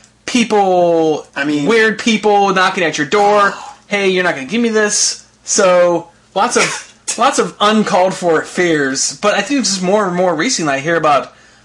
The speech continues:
Speaker 1: all this crap happening, or home invasions. I'm, like, thinking, I said to Louise, I said, "Louise, what do you think about me buying a gun?"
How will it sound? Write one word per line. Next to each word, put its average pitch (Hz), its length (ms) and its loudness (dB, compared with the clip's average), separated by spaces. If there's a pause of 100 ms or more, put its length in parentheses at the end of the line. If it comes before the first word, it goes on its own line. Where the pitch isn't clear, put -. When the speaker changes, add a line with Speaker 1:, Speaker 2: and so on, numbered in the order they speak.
(140)
Speaker 1:
all 170 160 0
this 185 120 -2
crap 156 280 -2
happening, 160 360 0
or 127 120 0
home 190 280 -2
invasions. 135 600 -2
I'm, 135 140 -2
like, 127 220 -2 (340)
thinking, 175 360 -2
I 180 140 2
said 226 200 0
to 233 100 0
Louise, 233 160 0
I - 20 0
said, 156 220 -2
"Louise, 160 340 0 (240)
what 226 120 -2
do 330 40 4
you 285 80 2
think 233 140 2
about 175 200 2
me 165 120 0
buying 139 280 -2
a 143 40 -4
gun?" 120 420 -4